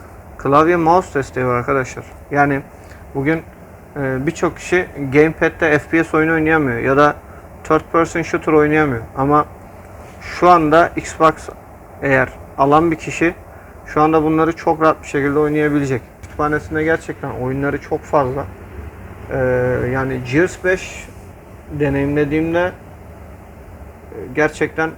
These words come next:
konsoldaki update'te, yani yeni update yaptığında, e, konsoldaki farkı aslında görebildim. Yani o grafik olayını çok rahat bir şekilde görebildim. Çok iyiydi. Konsol hakkında aslında sadece şunu söyleyebilirim.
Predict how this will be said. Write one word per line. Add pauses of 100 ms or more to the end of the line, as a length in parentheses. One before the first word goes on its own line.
(260)
konsoldaki
update'te,
yani
yeni
update
yaptığında, (840)
e, (720)
konsoldaki
farkı
aslında
görebildim.
Yani
o (520)
grafik (200)
olayını
çok (140)
rahat (100)
bir
şekilde
görebildim. (120)
Çok (100)
iyiydi. (120)
Konsol
hakkında
aslında (560)
sadece
şunu
söyleyebilirim.